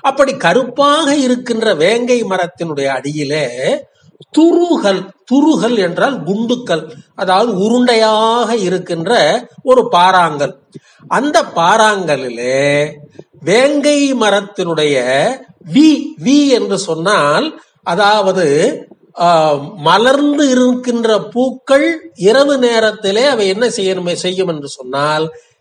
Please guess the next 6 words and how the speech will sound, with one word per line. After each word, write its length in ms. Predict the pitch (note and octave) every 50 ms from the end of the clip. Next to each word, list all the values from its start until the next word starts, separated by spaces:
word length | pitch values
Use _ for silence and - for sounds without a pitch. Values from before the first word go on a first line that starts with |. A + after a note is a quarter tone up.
| _
கீழே 460 | - - D4 E4+ F4 E4 D#4 D4 D4+ D4
அந்த 360 | - - F3+ F#3+ G#3 G3 E3
பாறைகளிலே 880 | C#3+ - E3+ E3+ F#3+ A3 A#3 A3+ G#3 E3+ F#3 F#3+ F#3 G#3+ C4+ C4 F3+
விழுந்து 460 | D#3 F#3+ B3+ D#4+ F4+ G4 F#4 F4 E4+ D4
விடுகிற 380 | A#3+ G#3+ G#3+ D#3+ F3+ F3+ F3+
நிலை. 340 | - D3 C3+ B2+ A#3+ B2 -